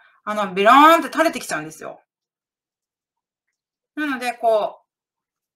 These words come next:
う、真ん中開けてあげて、必ずこう、入れてあげるような感じで。こう、今垂れてきちゃった。そ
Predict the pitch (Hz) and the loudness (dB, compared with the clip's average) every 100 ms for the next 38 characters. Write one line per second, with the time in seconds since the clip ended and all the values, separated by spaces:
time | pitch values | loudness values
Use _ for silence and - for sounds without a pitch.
0 | _ _ _ _ _ 285 330 349 349 240 | _ _ _ _ _ -8 -4 -4 0 0
1 | 339 320 330 320 320 320 320 220 - - | 0 -4 -2 -2 -2 -8 -6 -4 -4 -8
2 | - 262 262 262 254 254 233 226 214 - | -14 -8 -6 -6 -10 -14 -8 -6 -6 -12
3 | _ _ _ _ _ _ _ _ _ _ | _ _ _ _ _ _ _ _ _ _
4 | _ _ _ _ _ _ _ _ _ _ | _ _ _ _ _ _ _ _ _ _
5 | _ _ _ _ _ _ _ - 214 202 | _ _ _ _ _ _ _ -20 -18 -10
6 | 214 202 208 202 175 165 156 151 147 - | -8 -8 -10 -12 -12 -10 -12 -12 -16 -16
7 | - _ _ _ _ 208 208 202 254 240 | -18 _ _ _ _ -18 -16 -16 -18 -20
8 | 190 - - - - - - _ _ _ | -14 -10 -8 -4 -6 -6 -20 _ _ _
9 | _ _ _ _ _ _ _ _ _ _ | _ _ _ _ _ _ _ _ _ _
10 | _ _ _ _ - - - - _ - | _ _ _ _ -20 -20 -20 -20 _ -20
11 | - _ _ _ _ _ _ - - _ | -20 _ _ _ _ _ _ -16 -16 _
12 | - 240 220 151 | 0 6 6 4